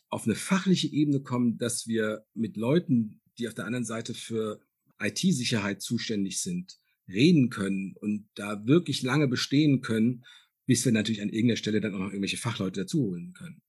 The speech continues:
ja. Mir geht's ja immer darum, dass es, da gibt's dieses zarte Pflänzchen, dieser Kunde interessiert sich jetzt für uns. Und überall da, wo ich es schwer mache, ja, und das ist auch auf dieser fachlichen Ebene der Fall, gibt es eine gewisse Wahrscheinlichkeit, dass der Sales verloren geht.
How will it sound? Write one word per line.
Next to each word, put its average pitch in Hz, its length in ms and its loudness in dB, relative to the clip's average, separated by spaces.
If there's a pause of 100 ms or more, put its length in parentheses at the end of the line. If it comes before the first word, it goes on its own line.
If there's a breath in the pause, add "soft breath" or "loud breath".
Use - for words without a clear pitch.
(180)
ja. 110 260 -6 (280)
Mir 127 220 -2
geht's 180 180 4
ja 190 60 4
immer 170 180 4
darum, 151 400 2
dass 143 220 2
es, 135 140 -8
da 135 100 0
gibt's 156 180 2
dieses 143 260 2
zarte 165 320 4
Pflänzchen, 139 800 4 (220)
dieser 123 220 4
Kunde 170 340 6
interessiert 143 380 4
sich - 120 -6
jetzt 107 220 -2
für 110 80 -4
uns. - 520 -6 (260)
Und 120 240 4 (160)
überall 196 340 4
da, 160 220 2
wo 156 100 8
ich 147 60 6
es - 60 2
schwer 170 340 6
mache, 98 340 2 (400)
ja, 135 140 -6
und 143 180 -4
das 139 160 0
ist - 400 -2
auch 147 100 -4
auf 156 100 -4
dieser 143 180 2
fachlichen 143 560 2
Ebene 92 320 0
der 90 140 -4
Fall, - 340 -10 (200)
gibt - 220 2
es - 240 -4 (100)
eine 135 260 6
gewisse 123 380 6
Wahrscheinlichkeit, 127 680 4
dass 117 140 0
der 110 400 2
Sales 110 500 2
verloren 92 440 2
geht. - 260 -10